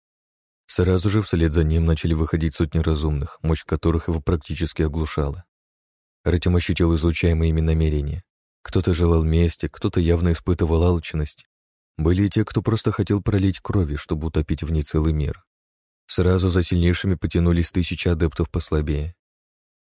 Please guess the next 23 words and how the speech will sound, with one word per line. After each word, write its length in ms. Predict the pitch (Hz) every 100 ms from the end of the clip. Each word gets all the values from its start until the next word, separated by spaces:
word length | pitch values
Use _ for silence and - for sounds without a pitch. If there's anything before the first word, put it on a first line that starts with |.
| -
Никакой 440 | 85 92 120 147
войны 320 | 123 123 135
между 280 | 135 117 113
Гегемоном 680 | 101 95 101 107 127 120 107
и 60 | 101
Альянсом, 580 | 95 98 120 113 82
о 60 | 78
которой 300 | 85 82 80
так 200 | 82 -
много 260 | 82 78 80
судачили 460 | 78 80 - 78
в 100 | 76
обществе, 420 | 80 - 82 -
не 120 | 78 82
случилось. 680 | 101 98 104 73 - - _ _ _ _ _ _
Закулисные 640 | 90 104 139 143 135 131
кукловоды 520 | 123 113 117 113 131 120
решили 340 | 110 113 107
все 160 | 101 101
закончить 540 | 95 - 98 - 90
одним 280 | 87 92 87
точным 380 | 87 - 85 80
ударом. 480 | 76 73 64 101